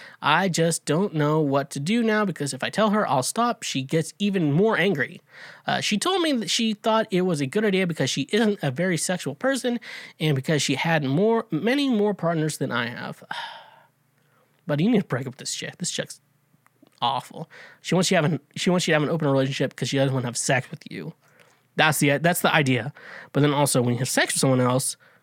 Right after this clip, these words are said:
she gets mad. Uh, this bitch is not good for you. I would say you need to end it with her because you're not getting the emotional support that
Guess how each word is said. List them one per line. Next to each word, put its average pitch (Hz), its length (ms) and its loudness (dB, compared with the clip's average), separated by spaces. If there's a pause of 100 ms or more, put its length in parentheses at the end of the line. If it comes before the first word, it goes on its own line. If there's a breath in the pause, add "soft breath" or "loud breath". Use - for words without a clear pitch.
(520 soft breath)
she - 300 0
gets 208 180 2
mad. 120 340 0 (400)
Uh, 120 360 2
this 220 200 0 (200)
bitch 147 340 2
is 131 640 -2
not 143 420 0
good 120 240 -6
for - 120 -12
you. 110 340 -10 (160)
I 139 160 2
would 147 120 2
say 127 420 0 (460 loud breath)
you 196 140 2
need 143 140 4
to 123 80 -2
end 131 160 2
it 123 60 0
with 123 160 -6
her 127 360 -2
because 131 480 -4 (840)
you're 208 160 2
not 214 160 2
getting 175 220 2
the 143 100 4
emotional 139 380 2
support 131 360 0
that 127 300 -4